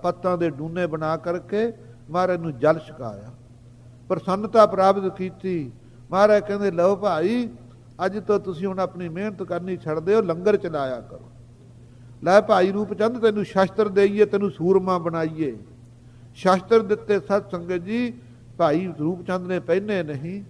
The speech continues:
ਸੀਸ ਤੇ ਰੱਖ ਲਏ ਲਪੇਟ ਕੇ। ਜਦੋਂ ਉੱਥੋਂ ਤੁਰੇ, ਕਹਿੰਦੇ, "ਭਾਈ ਰੂਪ ਚੰਦ, ਪਹਿਨਦਾ ਕਿਉਂ ਨਹੀਂ?" ਕਹਿੰਦਾ, "ਮਹਾਰਾਜ, ਤੁਹਾਡੇ ਸ਼ਸਤਰ ਅੰਗਾਂ ਨੂੰ ਲੱਗੇ ਹੋਏ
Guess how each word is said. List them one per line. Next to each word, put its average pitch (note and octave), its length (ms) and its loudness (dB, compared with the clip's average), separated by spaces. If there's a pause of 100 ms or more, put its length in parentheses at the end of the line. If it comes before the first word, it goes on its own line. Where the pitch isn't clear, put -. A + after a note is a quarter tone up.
(680)
ਸੀਸ G#3+ 260 2
ਤੇ F#3+ 200 6
ਰੱਖ C#3+ 260 0
ਲਏ G#2 160 -10 (680)
ਲਪੇਟ E3+ 420 0
ਕੇ। A2 280 -12 (480)
ਜਦੋਂ G#3 320 2
ਉੱਥੋਂ G#3 280 0
ਤੁਰੇ, G3 680 0 (240)
ਕਹਿੰਦੇ, G#3 240 2
"ਭਾਈ F3+ 260 4
ਰੂਪ F#3 260 -2
ਚੰਦ, F#3 320 -4 (640)
ਪਹਿਨਦਾ A#3 440 4
ਕਿਉਂ G#3 280 0
ਨਹੀਂ?" G#3+ 160 -4
ਕਹਿੰਦਾ, G3+ 280 -4
"ਮਹਾਰਾਜ, F#3+ 300 2
ਤੁਹਾਡੇ F3 420 4
ਸ਼ਸਤਰ G3 420 0
ਅੰਗਾਂ G3 240 -4
ਨੂੰ G3+ 140 -6
ਲੱਗੇ F#3+ 260 0
ਹੋਏ G3 360 -4